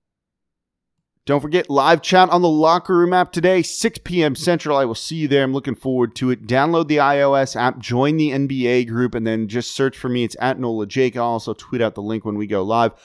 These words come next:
I've got questions for you. I wanna hear your questions for me. Let's talk some Pelicans for about an hour or so. I'm looking forward to it.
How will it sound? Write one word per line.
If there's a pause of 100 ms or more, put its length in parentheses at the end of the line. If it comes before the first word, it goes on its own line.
(180)
I've
got
questions
for
you. (220)
I
wanna
hear
your
questions
for
me.
Let's
talk
some
Pelicans
for
about
an
hour
or
so.
I'm
looking
forward
to
it.